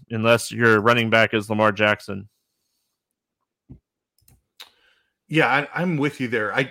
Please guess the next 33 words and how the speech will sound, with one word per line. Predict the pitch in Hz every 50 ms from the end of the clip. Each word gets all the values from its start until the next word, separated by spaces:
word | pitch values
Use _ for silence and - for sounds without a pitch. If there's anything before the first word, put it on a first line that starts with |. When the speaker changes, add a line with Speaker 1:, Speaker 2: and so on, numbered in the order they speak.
| - -
Speaker 2:
I | 139 165 175 151 127 120 110 110 _ _ _ _ -
get | - 185 185 185
the | 240 214 175 139 110 107 92 87 95
Jerome | - 143 139 135 135 135 127 117
Ford | - - 127 131 147 139 -
thing | 165 160 160 151 139
more | 127 131 131 127 127 123
than | 117 123 120 117 117
the | 113 113 110
Gus | 107 131 120 104 - 117
Edwards | 113 101 101 95 101 95 - -
thing. | - 104 95 92 90 -
Like, | 117 123 110 -
the, | 143 131 113 78 82 95 - -
it's | 123 123 -
just | - 160 147 -
a | 135 110
really | 101 117 135 139 139 131
difficult, | 113 113 131 117 - 120 - - 131 113 - - _ _ _ _ _ _ _ _ _ _ _ -
uh, | 113 117 104 98 98 90
matchup. | 95 107 113 120 117 - - 147 147 147 - _ _ _
We | 117 117 139 143
saw | - - 202 202 190
Keaton | 190 - 202 208 - 110 107
Mitchell, | 107 147 147 - - 113 104 95
shout | - - 131 151
out | 160 156 -
to | 110 92
him, | 110 120 131 127 107
have | - 117 113 107 104 104 _ 104
a | 104
monster | 101 98 101 98 98 95 - - 101
game. | 90 95 98 101 101 98 95 98